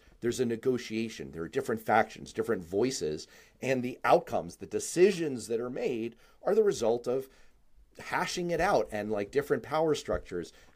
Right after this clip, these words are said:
kind of, like, fighting within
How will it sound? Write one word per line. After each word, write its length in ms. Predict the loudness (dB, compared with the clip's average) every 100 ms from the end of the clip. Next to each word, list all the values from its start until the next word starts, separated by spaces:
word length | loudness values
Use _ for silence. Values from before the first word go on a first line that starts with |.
| _
kind 180 | -2 0
of, 120 | 2
like, 300 | 2 2 -4 _ _ _
fighting 640 | -6 2 4 4 0 -2 -6 0
within 560 | 0 6 4 4 -2